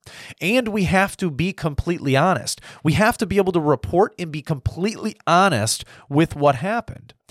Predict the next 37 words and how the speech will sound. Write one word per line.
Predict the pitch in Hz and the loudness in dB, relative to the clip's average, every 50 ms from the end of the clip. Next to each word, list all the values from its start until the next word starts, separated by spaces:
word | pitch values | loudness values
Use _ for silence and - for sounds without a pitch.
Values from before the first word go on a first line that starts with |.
| - - - - _ - | -20 -20 -20 -18 _ -4
And | 165 170 160 131 | -2 -2 -2 -2
what | 123 131 190 240 226 | 2 4 4 4 4
happened | 190 180 139 135 - - 180 180 160 | 0 -2 -2 -2 -2 -4 -6 -6 0
was | 123 110 104 120 - - - _ | 2 2 2 2 0 -4 -14 _
he | _ 131 135 | _ -12 -6
got | 117 139 127 143 139 - | -2 2 2 2 0 -2
pulled | - - 185 202 180 | -4 -4 -4 0 2
over. | 143 107 101 98 110 131 | 2 0 2 0 0 -2
He | 120 131 | 0 2
had | 117 107 | 0 0
multiple | 104 104 107 127 147 - - 208 196 | 0 0 -2 -2 -2 0 -2 -2 0
warrants | 180 170 170 170 - | 2 2 0 0 0
for | - 180 | 0 0
his | 180 180 | 2 2
arrest. | 185 175 131 104 101 110 131 - - _ - - _ _ _ _ _ | 2 2 4 4 4 4 2 0 -6 _ -20 -20 _ _ _ _ _
And, | 143 147 147 139 _ | -4 -4 -4 -4 _
and | 147 151 143 143 | -4 -4 -4 -4
he | - - - - 170 185 180 | -8 -12 -10 -8 -8 -8 -10
created | - - - - 185 170 151 151 165 202 214 247 226 | -10 -12 -6 -4 -2 0 2 4 4 2 2 0 -2
a | 262 | -2
situation | - - - 185 180 - 220 208 160 143 135 127 - - 151 143 | -2 0 0 -2 -2 -2 -4 0 2 2 2 2 0 -4 -2 -2
where | 139 139 | -2 -2
the | 120 120 | -2 -4
police | - - - 135 147 180 202 - - | -10 -10 -8 -6 -4 -2 -2 0 2
officer | 185 160 156 151 - - 160 - - 165 156 147 - - - - - - | 2 2 2 0 0 -2 -4 0 2 2 2 2 0 -4 -18 -20 -16 -14
then | 113 110 107 160 180 185 180 175 175 165 - - - _ | -12 -2 0 2 2 2 0 -2 -4 -10 -12 -14 -20 _
was | - 127 156 160 143 - - - - _ | 0 2 2 2 2 -2 -8 -12 -12 _
to | - 165 165 | -2 0 0
use | 156 143 143 147 139 127 - - - | 0 2 0 0 0 -2 -4 -8 -12
force. | - - 139 131 101 - - - - - - - _ _ _ _ _ _ _ _ _ _ _ | -6 -2 0 0 0 0 -2 -4 -4 -4 -6 -10 _ _ _ _ _ _ _ _ _ _ _
Okay? | 123 123 - 151 143 143 135 - - - - - _ _ | -6 0 2 2 2 2 0 -2 -14 -20 -20 -20 _ _
If | 208 202 - - | -2 -2 -2 -2
you | 190 196 | -4 -4
don't | 156 - 175 175 233 - - | 0 2 2 2 2 0 -4
create | - - - 190 180 160 170 196 190 - | -10 -8 -6 -4 0 0 0 0 -2 -4
the | 151 | -4
situation, | - - 170 156 - - 135 117 120 127 160 160 - - 220 247 | -2 0 -2 -2 -2 -4 -2 0 2 2 2 0 -2 -4 -4 -6